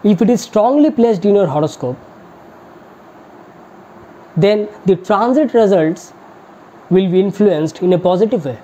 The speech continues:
depending upon what type of sign it is transiting or what type of house it is transiting. Obviously, it will, it will be again be adding some flavors to it.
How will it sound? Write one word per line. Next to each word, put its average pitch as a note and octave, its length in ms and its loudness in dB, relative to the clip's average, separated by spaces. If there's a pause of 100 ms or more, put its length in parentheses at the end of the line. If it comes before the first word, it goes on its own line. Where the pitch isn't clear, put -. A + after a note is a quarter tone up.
(540)
depending G#3 400 0
upon G3+ 260 0
what F#3+ 220 0
type G#3 160 0
of G#3 140 -2
sign F3+ 320 0
it F3+ 100 0
is F3+ 100 -2
transiting E3 560 0
or D#3+ 60 0
what E3+ 180 -2
type F3+ 160 -2
of F3+ 200 -2 (200)
house G3 360 0
it G3+ 100 0
is F#3+ 160 -4
transiting. C3+ 540 -4
Obviously, F3+ 420 0
it D3+ 80 -4
will, F3+ 180 2 (160)
it E3+ 80 2
will F#3+ 120 2
be F#3 100 0
again F#3+ 320 0
be G3 100 4
adding E3+ 320 2
some E3+ 220 -2
flavors D#3+ 360 0
to C3+ 100 -8
it. A2+ 160 -14